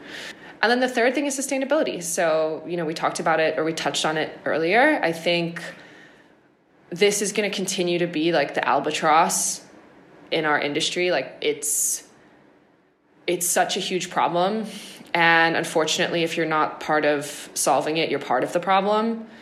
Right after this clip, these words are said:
And there's n-, there are gonna be regulations and laws that come into effect that will affect everybody about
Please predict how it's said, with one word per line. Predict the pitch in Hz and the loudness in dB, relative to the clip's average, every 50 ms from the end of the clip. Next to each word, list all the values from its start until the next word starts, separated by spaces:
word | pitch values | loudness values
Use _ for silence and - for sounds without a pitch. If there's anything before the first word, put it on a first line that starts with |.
| - - - - - - - - - | -20 -20 -20 -20 -20 -20 -18 -6 0
And | - 175 170 170 170 170 170 170 165 170 165 165 165 - - - | 2 4 6 6 6 4 2 2 0 -2 -2 -4 -4 -6 -8 -6
there's | - 151 175 170 165 170 175 | -2 0 2 2 2 0 -2
n-, | 175 170 170 170 - - | -2 -2 -2 -4 -6 -2
there | - 185 180 190 | 2 4 4 4
are | 190 | 4
gonna | 196 202 190 185 | 4 2 0 0
be | - 170 | 0 0
regulations | 165 165 160 160 170 160 147 139 151 - 185 170 165 160 | 0 0 0 2 2 0 2 0 0 -2 -2 -2 -2 -2
and | 156 147 143 | -4 -4 -2
laws | 131 123 131 143 156 - | 0 0 0 0 0 -2
that | 127 - | -4 -4
come | - 151 151 156 | -4 -4 -4 -2
into | 143 - - | -2 -2 -2
effect | 107 - - 151 135 131 - | -2 -2 0 0 0 0 0
that | - - | -2 -2
will | - 147 | -2 -2
affect | 139 - - 143 147 - - - | -2 -2 -2 -4 -4 -4 -6 -6
everybody | 147 147 - 151 151 151 156 170 175 214 247 269 269 - - | -6 -4 -4 -2 -2 0 0 2 2 2 0 0 -2 -2 -2
about | - 165 156 147 151 147 147 147 147 - - - | 0 2 4 4 6 6 6 4 2 0 -4 -12